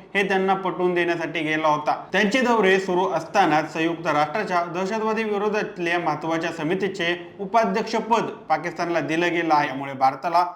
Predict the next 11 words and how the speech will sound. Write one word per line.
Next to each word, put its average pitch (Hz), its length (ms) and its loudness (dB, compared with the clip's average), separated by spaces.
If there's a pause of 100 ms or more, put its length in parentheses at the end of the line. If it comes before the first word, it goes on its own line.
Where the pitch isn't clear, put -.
(180)
अडचणी 202 320 -4
येऊ 214 140 -2
शकतात 208 460 -4
का 196 120 2 (300)
आणि 147 140 -6
पाकिस्तानला 156 720 -2
हे 151 180 0
पद 147 160 -10
कशामुळे 170 440 -6
देण्यात 156 340 -2
आलं, 185 220 2